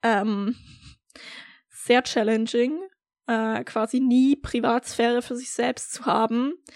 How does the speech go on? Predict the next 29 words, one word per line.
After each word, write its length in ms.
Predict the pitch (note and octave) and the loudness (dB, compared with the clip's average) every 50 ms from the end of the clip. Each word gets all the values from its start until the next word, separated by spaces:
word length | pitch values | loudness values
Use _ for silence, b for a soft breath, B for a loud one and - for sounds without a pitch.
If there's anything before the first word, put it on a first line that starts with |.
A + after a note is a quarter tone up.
| B B B B B B B B | B B B B B B B B
weil 280 | - A3+ A3+ A3+ A3+ A3+ | 2 2 4 4 4 2
jedes 340 | A#3 - B3 C4 C4 - A#3+ | 2 2 2 2 0 0 0
Mal, 200 | A#3+ A#3+ A#3+ A3 | 0 2 2 2
wenn 100 | A#3 A#3 | 2 0
ich 140 | B3 - | 0 0
dann 340 | - A#3 A#3 A3+ A#3 A#3 A#3 | 0 0 0 2 2 0 0
von 180 | - - A3+ A3+ | 0 0 0 0
einem 120 | A3+ G#3+ - | 0 0 0
ganzen 340 | A3+ A3+ B3 - - A#3 | 0 0 0 -2 -2 0
langen 320 | A#3 A3+ - A3 A3+ A3+ A#3 | 2 2 2 2 0 -4 -6
Tag 480 | - - - - A3+ A#3 A#3+ A#3+ - - - _ _ - | -2 0 0 2 2 0 -2 -4 -8 -20 -20 _ _ -8
mit 340 | G#3+ G#3+ G#3+ - - - - | -6 -6 -6 -8 -10 -16 -12
Gym, 420 | - - C4 B3+ B3 B3 B3 A#3+ A#3 | -4 2 4 4 4 4 2 0 -2
Vorlesungen, 920 | - - G#3+ A3+ A#3 A3+ A#3 A3+ A#3 A#3 A3 A#3 A3+ A3 A3+ A3+ A3 G#3 - | -2 0 2 2 4 4 4 4 4 2 0 0 0 0 -2 -2 -4 -4 -4
alles 240 | - G#3 A3 - | -4 -4 -4 0
Mögliche, 640 | A#3 A3+ A3+ - - A#3 A#3 - - A#3 A#3 A#3 - - | 0 0 0 0 -2 -4 -4 0 0 2 2 2 2 2
irgendwie 400 | - A#3 A#3 A#3 - - A3+ A3+ | 2 2 2 0 -2 -2 -4 -4
sechzehn 480 | - - G#3 A#3+ - - - B3+ A3+ - | -2 -4 -4 -4 -4 -6 -6 -4 -4 -2
Uhr 200 | B3 A#3+ A#3 A#3 | 0 0 0 0
nach 200 | A#3 A#3+ - - | 0 -2 0 2
Hause 300 | A3+ A3+ A#3+ - B3 A3+ | 2 2 2 2 0 -4
gekommen 480 | C#4+ A#3+ - - A#3+ A#3 A#3+ A#3 A3+ | -6 -6 -2 0 2 2 2 2 4
bin, 340 | A#3 A#3 A#3 A#3+ A#3+ - B B B B B B B B B B B B B _ _ | 4 4 4 2 -2 -4 B B B B B B B B B B B B B _ _
lag 260 | - - - A#3 - - | -2 0 0 0 -2 -4
sie 240 | - B3+ A#3+ B3+ | -2 0 2 2
halt 200 | B3+ A3+ G#3+ A3 | 4 2 2 2
dann 160 | A3+ A3 A3 A3+ | 0 0 2 2
im 160 | A3+ G#3+ - | 0 -2 -2
Bett 460 | - - B3 - - - - - | 0 -2 -2 -2 -4 -8 -12 -14